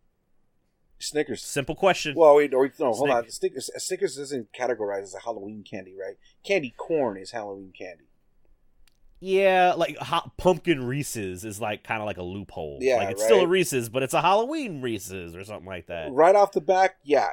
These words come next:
Speaker 1: it's a Snickers is the one that comes out to. But if we're talking specifically Halloween candy, I would say the butterscotch candies are my favorite.
Speaker 2: Butterscotch, like the hard candies?
Speaker 1: Yeah.
Speaker 2: Yeah, I do like those.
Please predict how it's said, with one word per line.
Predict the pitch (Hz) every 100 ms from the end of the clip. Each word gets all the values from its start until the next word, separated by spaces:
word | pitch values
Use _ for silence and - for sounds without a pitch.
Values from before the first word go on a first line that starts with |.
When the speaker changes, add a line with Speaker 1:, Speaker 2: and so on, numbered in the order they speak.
| -
Speaker 1:
it's | 107 -
a | 117
Snickers | - 160 147 123
is | 113
the | 117
one | 120
that | 110
comes | 120 101
out | 95 92
to. | 101 92
But |
if | 107
we're | 113
talking | 151 147 147
specifically | 127 - 160 170 170 147
Halloween | 143 151 139 110 123 151 175
candy, | 180 196 196 220 226 _ - -
I | - 123
would | 135
say | - 151
the | 120
butterscotch | 104 120 - 117 101 - - _ _ _ _ _ _ _ -
candies | 117 95 92
are | 98
my | 92
favorite. | 107 92 87 - - _ _ _ _ _ _ _ - _ _ _
Speaker 2:
Butterscotch, | 139 147 - 160 131
like | 135
the | 135
hard | 139 143
candies? | - 170 185 202
Speaker 1:
Yeah. | 135 113 - _ _ _ _ _ _ _ _ _
Speaker 2:
Yeah, | 120 120 113 107 - -
I | 117 123
do | 135
like | 123 110
those. | 110 101 98 - -